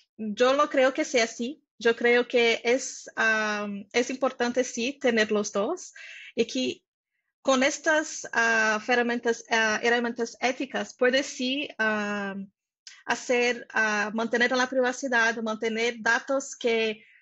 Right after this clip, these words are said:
ah, son públicos y que son importantes para que los usuarios, ah, comprendan lo que pasa con los algoritmos, con los productos, y también mantener secretos tecnológico-, tecnológicos para que de-,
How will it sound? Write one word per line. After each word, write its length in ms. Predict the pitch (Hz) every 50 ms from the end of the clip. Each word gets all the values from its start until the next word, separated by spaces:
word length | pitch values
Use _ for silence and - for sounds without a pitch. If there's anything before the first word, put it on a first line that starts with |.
| _ - - - _ _ _ - 220
ah, 360 | 220 220 214 214 208 208 214
son 340 | - - 254 247 240 233 -
públicos 500 | _ 285 294 294 285 311 311 320 302 311
y 60 | 277 233
que 60 | 277
son 180 | - 254 233
importantes 680 | 226 226 214 233 226 214 - 226 240 247 277 285 285 -
para 220 | - 262 240 240
que 100 | - 240
los 200 | 226 220 220 -
usuarios, 760 | 226 226 - - 226 220 214 214 202 214 214 214 214 214 - -
ah, 360 | - - 208 202 208 202 208 208
comprendan 560 | - 233 226 214 220 214 226 240 254 269 269
lo 160 | 262 254 254
que 520 | - 254 233 226 220 226 220 214 208 208 -
pasa 460 | - 214 226 - - 294 311 392 381 _ -
con 140 | - 247 233
los 140 | 226 220 220
algoritmos, 720 | 240 208 233 208 220 277 311 - 330 311 302 294 302 302
con 140 | - - 240
los 160 | 226 226 226
productos, 580 | - - 226 220 233 269 262 - 302 302 - - - - - - - - - - - - - - - - -
y 460 | 254 247 247 247 247 254 254 254 240
también 340 | - 262 254 247 262 277 302
mantener 420 | 320 311 302 302 285 254 262 269 269
secretos 640 | - 262 240 - 254 262 269 - 262 254 - -
tecnológico-, 720 | - 240 - - 226 226 220 226 233 240 233 226 - - _ _ _ -
tecnológicos 720 | 208 214 226 214 214 220 240 254 247 226 - 208 208 -
para 220 | - - 214 208 214
que 100 | - 214
de-, 200 | 202 214 208 -